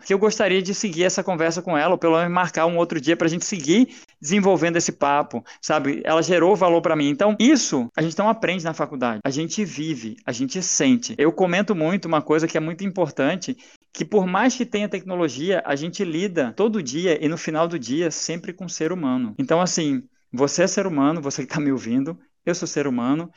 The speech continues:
então a gente tem muitas coisas em comum. Então, é aquela coisa, quando a gente fala de networking,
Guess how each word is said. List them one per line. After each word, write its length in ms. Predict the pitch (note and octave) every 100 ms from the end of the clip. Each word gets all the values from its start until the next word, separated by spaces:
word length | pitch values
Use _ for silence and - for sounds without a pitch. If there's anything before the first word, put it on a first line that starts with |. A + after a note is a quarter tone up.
| _ _
então 240 | C#3+ D#3+
a 60 | F3
gente 240 | D#3 E3+
tem 120 | - E3+
muitas 640 | D3+ D#3+ G#3+ B3 B3 -
coisas 460 | - E3 F3 E3 D3+
em 140 | E3
comum. 500 | - E3+ D#3 B2+ B2 B2+
Então, 460 | C#3+ D#3+ E3 F3 -
é 80 |
aquela 300 | D#3+ E3 F3+
coisa, 480 | F#3+ E3 D3 B2+ B2 -
quando 160 | D3
a 20 | D3
gente 180 | D3
fala 220 | - D3 C#3
de 80 |
networking, 720 | C#3+ C#3 C#3 C#3 C3 A#2+ A#2+